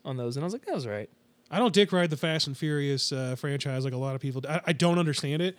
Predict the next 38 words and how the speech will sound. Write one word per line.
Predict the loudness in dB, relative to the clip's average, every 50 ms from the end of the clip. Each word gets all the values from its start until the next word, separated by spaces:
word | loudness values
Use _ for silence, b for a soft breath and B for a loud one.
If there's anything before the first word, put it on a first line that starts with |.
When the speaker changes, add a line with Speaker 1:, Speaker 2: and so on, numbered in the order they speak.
| b b b b b b b
Speaker 2:
I | -4 4
feel | 6 6 6
like | 6 4 4 2
if | -2 0 2
you're | 4 6
Speaker 1:
I | 8 8
Speaker 2:
gonna | 8 8
Speaker 1:
also | 8 6 4 4
think | 4 2 2 2
it's | 0 0
a |
really | 0 2 2 4 4 4
big | 4 2 2 2
cop-out | 0 -2 0 0 0 0 0 0
for | -2 -4 -4
someone | -4 -2 -2 -4 -4
to |
be | -2 -2
like, | -2 -4 -4 -2
"No, | 0 2 2
I'm | 2 2
a | 2
fan | 2 2 2 2
of | 0 -2
it | -4 -8
because | -6 -2 -2 -2
it's | -2 -2
about | -4 -4 -4 -6 -6 -8
family." | -8 -6 -6 -4 -4 -6 -8 -10 -8 -8
It's | -4 -2
like, | 0 2
Oh | 4 4 4 4
my | 4 0 -2 -2
God, | 0 2 2 2 2 0
that's, | -2 -6 -8 -4
that's | -2 -2 -2 -2 0
not | 2 2 4 4
a, | 2 2